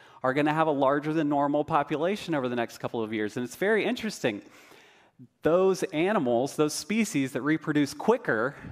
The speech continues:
you're gonna feel that impact this year.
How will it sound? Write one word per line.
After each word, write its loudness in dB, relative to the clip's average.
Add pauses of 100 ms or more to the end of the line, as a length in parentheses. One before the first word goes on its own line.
(360)
you're 2
gonna 2
feel 0
that 2
impact -2
this 0
year. 0